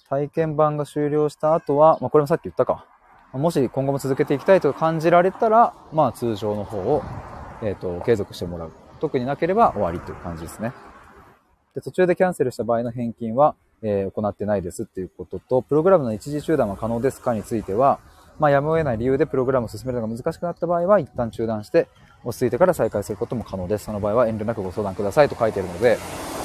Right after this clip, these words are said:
まあ、なんかね、人生生きてりゃ、なんかピンチが起きたりとかすると思うので、まあ、そういう時には、例えば二週間経ってね、対話二回やったけど、残り二回を残して、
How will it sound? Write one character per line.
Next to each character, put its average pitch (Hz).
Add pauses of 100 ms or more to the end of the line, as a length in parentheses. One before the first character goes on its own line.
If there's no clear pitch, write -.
(580)
ま 147
あ、 127
な 156
ん 202
か 131
ね、 151 (140)
人 160
生 117
生 117
き -
て 127
り 101
ゃ、 82 (600)
な 135
ん -
か - (240)
ピ 139
ン 131
チ 110
が 92
起 104
き -
た 123
り 95
と -
か 87
す -
る 156
と 127
思 90
う 87
の 80
で、 87 (580)
ま 127
あ、 -
そ 160
う -
い -
う -
時 185
に 143
は、 160
例 123
え 156
ば 123
二 117
週 175
間 104
経 123
っ 113
て 95
ね、 110
対 127
話 120
二 110
回 131
や 123
っ -
た -
け -
ど、 87
残 123
り 156
二 135
回 202
を 117
残 190
し -
て、 165